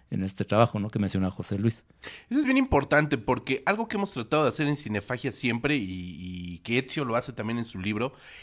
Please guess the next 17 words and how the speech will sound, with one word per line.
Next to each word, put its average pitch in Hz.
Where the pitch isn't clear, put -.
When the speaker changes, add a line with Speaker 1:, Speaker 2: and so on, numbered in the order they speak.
Speaker 2:
es 180
darle 190
una 190
seriedad 127
a 139
temas 175
que 147
tradicionalmente 175
han 190
tomado 175
a 185
chusca, 277
¿no? 190
Han 185
tomado 143
a 120
broma. 190